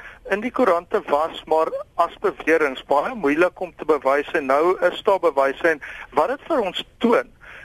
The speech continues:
is dat die mense wat so woes ontken het, insluitend die, die president, kan gewoon nie vertrou word nie. En ek dink die goeie ding wat besig is om hieruit voort te kom, is dat die burgerlike samelewing, die kiesers, die gewone Suid-Afrikaners,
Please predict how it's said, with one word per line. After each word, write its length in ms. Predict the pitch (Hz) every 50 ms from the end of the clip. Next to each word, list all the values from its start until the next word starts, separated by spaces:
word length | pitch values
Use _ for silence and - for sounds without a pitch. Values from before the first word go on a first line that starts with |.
| -
is 200 | - - 185 - -
dat 160 | 226 208 -
die 100 | 214 202
mense 320 | 170 165 185 190 - 285
wat 160 | 254 240 214
so 220 | - - 262 240 147
woes 300 | - - 196 220 - -
ontken 500 | - 190 175 - - - - 233 254 208
het, 240 | 151 127 127 - -
insluitend 680 | 196 185 180 - - - 214 208 208 - 226 214 202 185
die, 100 | 185 170
die 160 | 156 170 170
president, 600 | - 175 151 - - 156 139 170 180 147 120 113 - - - - - - -
kan 240 | - 196 190 196 208
gewoon 460 | - - - 226 - - 131 131 135
nie 140 | 143 156 165
vertrou 440 | - - - - - - 208 214 214 208 165
word 260 | 143 123 120 - -
nie. 140 | 180 175 - - - - - - -
En 80 | 202 185
ek 140 | 190 - -
dink 180 | 214 254 - -
die 100 | - -
goeie 380 | - - - 277 277 294 302 262
ding 200 | 190 170 151 147 143
wat 160 | 147 147 -
besig 300 | 147 143 143 175 175 165
is 80 | 156 -
om 120 | 180 147 131
hieruit 320 | 180 - 165 156 151 - - -
voort 220 | - 185 180 - _
te 100 | - 170
kom, 260 | - - - - - - - - - - - - - _ -
is 160 | 196 190 180 - - - - - - -
dat 180 | 160 170 - -
die 120 | 220 196
burgerlike 580 | 147 139 151 143 147 170 170 160 165 160 180 165 -
samelewing, 680 | - 190 180 185 180 175 165 160 147 143 131 135 131 120
die 100 | 135 135
kiesers, 460 | - - 196 - - - - 127 - -
die 80 | - 151
gewone 500 | - - 165 - - 139 156 160 185 185 -
Suid-Afrikaners, 1040 | - 185 175 - 175 160 - - 156 151 - - 165 156 151 135 123 - - -